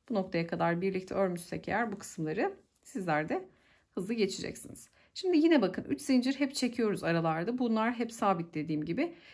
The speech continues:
Şimdi üç tane trabzan var. Ne yapıyordum? Baştakine ve sondakine dokunmuyordum. Baştakine atladım. Ortadaki trabzana batıp bir tane trabzan ördüm. Sondakini de örmüyorum.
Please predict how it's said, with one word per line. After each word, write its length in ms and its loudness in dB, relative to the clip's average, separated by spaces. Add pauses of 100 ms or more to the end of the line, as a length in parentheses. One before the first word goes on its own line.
Şimdi 280 -4
üç 240 -2
tane 280 4
trabzan 540 2
var. 140 0
Ne 40 4
yapıyordum? 440 2
Baştakine 460 2
ve 80 0
sondakine 500 2
dokunmuyordum. 560 0
Baştakine 440 2
atladım. 440 0
Ortadaki 480 0
trabzana 800 -2 (420)
batıp 360 -2
bir 180 4
tane 260 2
trabzan 540 2
ördüm. 320 -2
Sondakini 580 4
de 40 -2
örmüyorum. 720 4